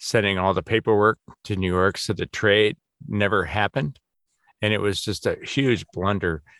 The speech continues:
And I feel like the Browns continue to find new ways to suck. And one of them would be Deshaun Watson, bringing him in.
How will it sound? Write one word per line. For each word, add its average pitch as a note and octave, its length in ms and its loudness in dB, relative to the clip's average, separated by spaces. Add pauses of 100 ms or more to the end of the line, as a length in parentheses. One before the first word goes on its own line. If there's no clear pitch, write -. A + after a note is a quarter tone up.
(360)
And G#2 360 0 (180)
I A2 80 -4
feel C3+ 240 4
like A#2+ 300 4
the G2+ 80 -2
Browns A2+ 500 0
continue A#2 800 0
to - 140 -8
find G2+ 420 0
new B2+ 200 2
ways A2 540 2 (640)
to A2 100 -4
suck. - 360 -2 (1400)
And G2+ 360 2
one A#2+ 240 0
of A#2 60 2
them A2 180 2
would G#2 120 -2
be G2+ 280 0 (100)
Deshaun A2 420 2
Watson, F#3+ 500 2 (760)
bringing G2+ 360 -2
him G2 140 -2
in. G#2+ 340 -2